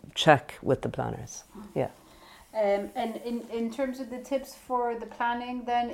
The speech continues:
Speaker 2: so you were s-,
Speaker 1: Yeah.
Speaker 2: so you'd said percolation?
Speaker 1: Yes, just to be aware that the functional engineering issues are critical to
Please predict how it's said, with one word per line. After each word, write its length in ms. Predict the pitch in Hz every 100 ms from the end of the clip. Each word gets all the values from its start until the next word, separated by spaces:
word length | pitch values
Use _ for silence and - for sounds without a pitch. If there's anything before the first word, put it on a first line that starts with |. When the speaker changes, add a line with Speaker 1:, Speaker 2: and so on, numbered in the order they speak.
| -
Speaker 2:
so 140 | 233
you 160 | 208 214
were 120 | 208
s-, 180 | 208 -
Speaker 1:
Yeah. 340 | 151 170 156 135
Speaker 2:
so 180 | -
you'd 320 | 214 208 214 -
said 340 | 214 202 185
percolation? 960 | 214 202 - 196 196 208 - 226 220 262 - - -
Speaker 1:
Yes, 400 | 180 160 151 - -
just 320 | - 233 233
to 80 | 196
be 180 | 190 196
aware 500 | 170 160 156 147 147
that 300 | 143 139 -
the 320 | 139 135 -
functional 720 | - - 190 190 - - 160 -
engineering 640 | 143 135 135 139 139 135
issues 340 | 135 127 127 127
are 80 | 120
critical 720 | - - 180 175 - 160 143
to 400 | - 143 135